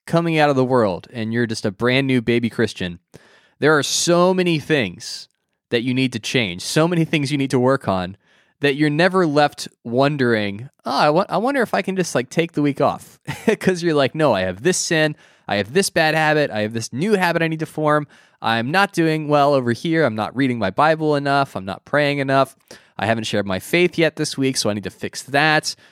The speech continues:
Wow, I was totally prideful there. Wow, I need to stop thinking those thoughts," right? And it's just a laundry list of all this stuff that you have to fix. Well, after a while,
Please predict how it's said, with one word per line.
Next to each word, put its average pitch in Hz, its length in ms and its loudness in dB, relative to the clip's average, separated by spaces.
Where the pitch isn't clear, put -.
Wow, 151 420 2
I 123 120 2
was 101 140 -2
totally 139 360 -2
prideful 151 580 -2
there. 139 420 0
Wow, 156 440 2
I 127 80 0
need 120 160 -6
to 107 200 -2
stop 135 380 -2
thinking 135 420 -8
those 101 260 -6
thoughts," - 500 -2
right? 143 140 2
And 139 100 -4
it's 147 100 -2
just 165 180 -2
a 143 40 2
laundry 143 480 2
list 127 260 0
of 113 220 -2
all 156 260 2
this 175 180 -2
stuff - 280 -6
that - 80 -16
you 113 80 -4
have 107 140 -4
to 113 80 -10
fix. - 520 -2
Well, 135 340 2
after 127 360 -2
a 147 80 2
while, 156 600 0